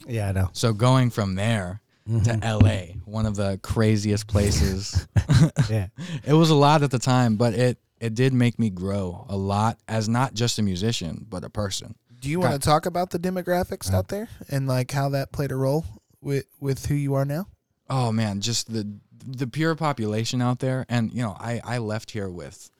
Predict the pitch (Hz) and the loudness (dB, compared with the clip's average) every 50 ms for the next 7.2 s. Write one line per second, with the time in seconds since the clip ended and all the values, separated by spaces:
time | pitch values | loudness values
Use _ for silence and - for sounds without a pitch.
0 | _ _ _ _ _ _ _ _ _ _ _ - 113 110 - - 127 110 107 87 | _ _ _ _ _ _ _ _ _ _ _ -6 -6 -4 0 2 2 2 0 -2
1 | 78 92 87 - - - _ - 117 117 113 101 104 104 101 101 92 90 - - | -6 -8 -10 -10 -12 -16 _ -6 -2 0 2 2 2 2 0 -2 -2 -2 -2 0
2 | - 113 104 101 107 104 107 110 110 104 101 104 107 98 107 92 - - 92 95 | 0 0 0 2 2 2 0 0 -2 -2 -4 -4 -2 -2 -4 -6 -6 -6 -6 -4
3 | 95 95 98 98 101 101 - 98 90 98 95 92 95 98 95 92 - - 143 117 | -2 -2 -2 -2 -2 -2 -2 -2 0 0 0 0 0 0 -2 -4 0 0 2 2
4 | 113 104 92 95 101 101 98 101 101 104 101 - - - - 98 98 98 98 95 | 2 0 -4 -6 -6 -6 -6 -6 -6 -8 -6 -6 -6 -6 -6 -8 -8 -8 -8 -8
5 | 98 101 98 98 101 98 104 107 - - - - - - 101 107 110 110 113 110 | -8 -8 -6 -6 -6 -6 -6 -8 -10 -14 -20 -20 -12 -6 -4 -2 -2 0 0 0
6 | 110 107 104 95 - - - - - - - - 113 120 110 - 139 131 123 120 | 0 -2 -2 -4 -6 -10 -18 -20 -20 -20 -14 -6 -4 -4 -2 0 2 4 4 4
7 | 110 104 - | 2 0 -2